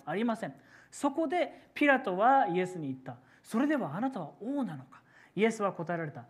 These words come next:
「私が王であることはあなたの言う通りです。私は真理について証しするために生まれ、そのために世に来ました。真理に属する者は皆私の声に聞き従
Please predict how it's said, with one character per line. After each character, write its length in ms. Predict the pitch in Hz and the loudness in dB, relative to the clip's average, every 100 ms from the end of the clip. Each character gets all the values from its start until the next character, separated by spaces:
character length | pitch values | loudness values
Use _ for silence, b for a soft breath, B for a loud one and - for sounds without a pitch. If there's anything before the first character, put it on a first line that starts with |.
| b b | b b
「私 380 | 180 233 285 285 | 6 8 6 4
が 160 | 233 220 | 2 4
王 220 | 359 359 | 6 6
で 120 | 226 | 6
あ 100 | 226 | 6
る 100 | 269 | 6
こ 140 | 196 185 | 2 -4
と 140 | 190 | 0
は 260 | 202 196 156 | 4 4 4
あ 60 | |
な 120 | 247 | 0
た 120 | 269 208 | 0 -4
の 120 | 143 | -6
言 260 | 131 208 302 | -2 0 2
う 40 | |
通 180 | 311 269 | 0 -4
り 80 | 180 | -4
で 100 | 135 | -8
す。 140 | - | -10
私 320 | 151 226 220 | -6 -4 -4
は 180 | 240 214 | -2 -4
真 340 | - 294 311 | -4 -4 -2
理 80 | 233 | -2
に 120 | 175 | -4
つ 120 | 160 214 | -2 -2
い 80 | |
て 100 | 185 | -2
証 360 | 135 135 202 214 | -8 -4 -6 -6
し 20 | |
す 100 | - | -8
る 80 | 202 | -6
た 140 | 196 | -4
め 100 | 214 | -4
に 140 | 185 135 | -4 -6
生 160 | 135 | -6
ま 140 | 165 226 | 0 2
れ、 140 | 226 B B | 0 B B
そ 240 | - - 349 | -6 0 2
の 140 | 330 | 2
た 260 | - - 262 | -2 -6 -2
め 140 | 339 | 0
に 220 | 233 220 | 0 0
世 120 | 190 | -4
に 120 | 185 143 | -6 -8
来 140 | - | -10
ま 140 | 139 | -12
し 40 | 127 | -12
た。 120 | 123 b b b | -18 b b b
真 300 | - 330 302 | -4 0 0
理 100 | 220 | 0
に 140 | 165 | -2
属 200 | 170 180 | -4 -6
す 120 | - | -4
る 100 | 233 | -4
者 240 | 190 175 170 | -4 -6 2
は 300 | 208 156 - - | 2 2 -4 -6
皆 240 | 185 226 | -4 -2
私 300 | 190 180 160 | -2 -6 -8
の 140 | 175 160 | -10 -12
声 240 | 175 160 | -12 -10
に 240 | 160 247 | -6 -6
聞 280 | 185 - - | -6 -12 -14
き 0 | |
従 180 | 151 - | -12 -8